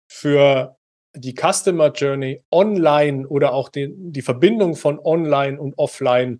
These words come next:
gar nicht wirklich durchdacht haben. Und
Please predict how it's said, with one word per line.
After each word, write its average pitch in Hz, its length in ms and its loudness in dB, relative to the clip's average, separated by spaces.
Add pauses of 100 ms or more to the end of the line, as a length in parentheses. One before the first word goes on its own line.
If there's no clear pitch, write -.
(320)
gar 127 220 0
nicht 143 200 -6
wirklich 151 320 -6
durchdacht - 600 -6
haben. 117 400 -6 (120)
Und 123 280 -10